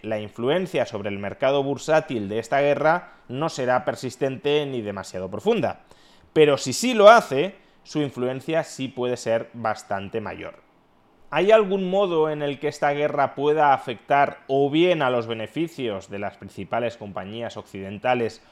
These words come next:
o bien a los tipos de interés globales?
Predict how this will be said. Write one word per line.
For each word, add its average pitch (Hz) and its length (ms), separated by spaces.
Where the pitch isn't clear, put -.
o 143 180
bien 165 420
a 127 100
los 131 220
tipos 143 320
de 135 80
interés 131 420
globales? 156 680